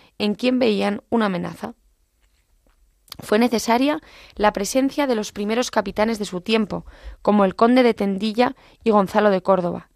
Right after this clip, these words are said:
Tuvo que acudir el propio rey. Pero en mil quinientos uno se enciende de nuevo la rebelión,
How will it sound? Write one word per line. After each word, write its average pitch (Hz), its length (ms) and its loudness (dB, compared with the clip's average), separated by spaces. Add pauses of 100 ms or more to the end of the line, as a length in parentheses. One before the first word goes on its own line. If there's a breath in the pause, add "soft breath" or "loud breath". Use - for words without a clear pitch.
(880)
Tuvo 277 280 2
que 233 100 0
acudir 233 440 -2 (160)
el 202 140 2
propio 202 360 0
rey. 175 280 -8 (880)
Pero 190 160 0
en 196 100 2
mil 269 160 6
quinientos 285 480 0
uno 247 380 0
se - 160 -6
enciende 247 380 0
de 254 120 4
nuevo 240 240 4
la 220 120 4
rebelión, 190 540 -2